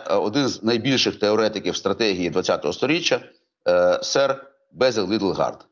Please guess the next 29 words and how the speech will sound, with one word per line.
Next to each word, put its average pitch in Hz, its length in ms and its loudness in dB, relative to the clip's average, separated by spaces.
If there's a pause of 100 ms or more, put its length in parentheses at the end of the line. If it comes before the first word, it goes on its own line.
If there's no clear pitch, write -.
Він 117 120 -2
каже: 113 260 0
«Перемога — 151 720 0 (240)
це 120 200 -2
мир 131 400 2
кращий 117 420 0
за 95 100 -6
попередній». 78 560 -4 (680)
І 123 80 -4
це 180 260 0
дає 143 260 0
нам 120 180 0
відповідь 113 520 0 (180)
на 110 520 2
те, 120 160 4
що 113 180 -2
таке 113 160 -2
українська 101 380 0
перемога. 82 380 0
Якщо 170 240 2
ми 151 60 2
повернемося 127 520 0
на 101 80 2
кордони 110 400 0
дев'яносто 107 300 0
першого 98 320 2
року, 147 220 0
міжнародно 95 460 0
визнані, 76 420 0